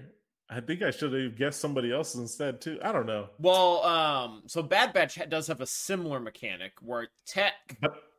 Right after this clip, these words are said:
Speaker 2: he gets to
Speaker 1: Tech,
Speaker 2: stun
Speaker 1: huh?
Speaker 2: if they have, it's either tar-, it's target lock or daze.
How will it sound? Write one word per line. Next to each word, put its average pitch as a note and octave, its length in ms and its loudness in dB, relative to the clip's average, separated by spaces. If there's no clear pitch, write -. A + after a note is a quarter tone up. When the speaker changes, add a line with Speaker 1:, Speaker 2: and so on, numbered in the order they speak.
Speaker 2:
he F3+ 200 -2
gets F3 220 2
to E3 80 4
Speaker 1:
Tech, C#3+ 120 4
Speaker 2:
stun D3+ 320 4
Speaker 1:
huh? D3+ 60 -8
Speaker 2:
if C#3+ 160 -4
they C#3 180 0
have, B2+ 640 0
it's D3+ 220 -6
either C#3+ 380 -4
tar-, E3+ 460 -2
it's - 420 -8
target G3 380 0
lock G#3 280 0
or C3 240 -6
daze. D#3+ 640 -6